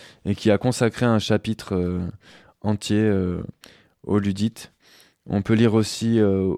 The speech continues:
aux éditions L'Insomniaque, La colère de Lude, la lutte des classes en Angleterre à l'aube de la révolution industrielle, écrit par Julius Vandal. Et, euh, aux éditions L'Échappée, La révolte luddite,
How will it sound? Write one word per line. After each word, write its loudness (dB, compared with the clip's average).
aux 0
éditions -4
L'Insomniaque, -2
La 2
colère 4
de 4
Lude, 0
la -2
lutte 0
des 2
classes 0
en 0
Angleterre 0
à -4
l'aube 2
de -2
la 0
révolution -2
industrielle, -4
écrit -6
par -2
Julius -2
Vandal. 0
Et, 2
euh, 0
aux 0
éditions -2
L'Échappée, 0
La 0
révolte 2
luddite, 0